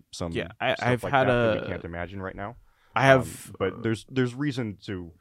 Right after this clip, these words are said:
Speaker 1: be cautious about these pronouncements that the
Speaker 2: Oh.
Speaker 1: singularity is around the
Speaker 2: Yeah,
Speaker 1: corner.
Speaker 2: I have a friend that I, uh, talked to who had, used to work with A I, and, um, he was saying once you start to see, a while, a long time ago, he was saying once you start to see A I that is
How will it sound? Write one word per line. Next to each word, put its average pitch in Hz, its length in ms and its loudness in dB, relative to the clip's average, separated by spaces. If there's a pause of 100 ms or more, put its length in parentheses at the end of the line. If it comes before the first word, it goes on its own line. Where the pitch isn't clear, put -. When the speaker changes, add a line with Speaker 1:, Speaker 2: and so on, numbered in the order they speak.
(220)
Speaker 1:
be 101 100 -8
cautious 120 460 -6
about 87 220 -4
these 87 100 -12
pronouncements 156 580 8
that 107 120 0
the - 80 -4
Speaker 2:
Oh. - 0 -
Speaker 1:
singularity 90 560 -2
is 80 100 -6
around 82 160 -12
the 90 80 -14
Speaker 2:
Yeah, 98 120 -4
Speaker 1:
corner. - 120 -4
Speaker 2:
I 131 80 6
have 139 160 4
a 120 140 6
friend 117 280 0
that 87 80 -2
I, 87 100 0
uh, 78 260 -2 (100)
talked 104 240 -4
to 117 80 -8
who 104 160 -12
had, 98 220 -6 (140)
used 123 240 -10
to 120 60 -4
work 87 300 -8
with - 180 -8
A 85 140 -8
I, 80 160 -10
and, 87 380 -8 (100)
um, 82 360 -4 (760)
he 156 160 2
was 139 140 6
saying 123 260 4
once 117 280 2
you 123 160 -2
start 101 360 -2
to 107 80 -8
see, 98 360 -4
a 98 80 -2
while, 110 380 8
a - 40 -12
long 98 340 4
time 82 180 -6
ago, 78 140 -8
he 95 140 -4
was 95 120 -4
saying 95 240 -2
once 95 180 -4
you 113 60 -4
start 107 200 -6
to 110 60 -10
see 110 280 -4
A 95 160 -2
I 87 220 0
that 85 120 -4
is 80 200 -8